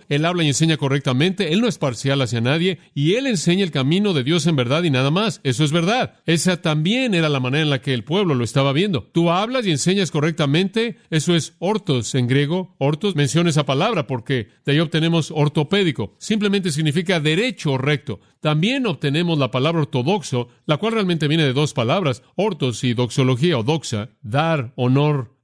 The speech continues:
correcto a Dios. "Tú hablas verdad ortodoxa. Tú no eres parcial hacia nadie".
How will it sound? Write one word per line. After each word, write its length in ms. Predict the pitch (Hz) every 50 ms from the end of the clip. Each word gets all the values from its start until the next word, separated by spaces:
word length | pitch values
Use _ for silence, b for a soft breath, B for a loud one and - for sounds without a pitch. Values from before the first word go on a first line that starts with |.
| _
correcto 540 | - 135 135 123 139 185 202 156 - 127 117
a 40 | 107
Dios. 360 | 107 110 107 98 92 - - _ _ _ -
"Tú 400 | 196 226 247 254 254 240 233 -
hablas 680 | - 165 180 185 175 170 165 165 156 - - - - _ _ _ -
verdad 680 | 135 135 147 143 139 131 151 156 139 117 95 - _ _ _ _ _
ortodoxa. 1000 | - 135 131 127 - - 143 135 120 143 143 127 - - - - 98 87 - _ _ _ _
Tú 140 | - 165 175
no 80 | 175 180
eres 180 | 180 180 143
parcial 520 | - 185 170 165 - - 185 208 233 233 185
hacia 260 | 139 101 113 127 120
nadie". 380 | 117 120 120 120 110 101 90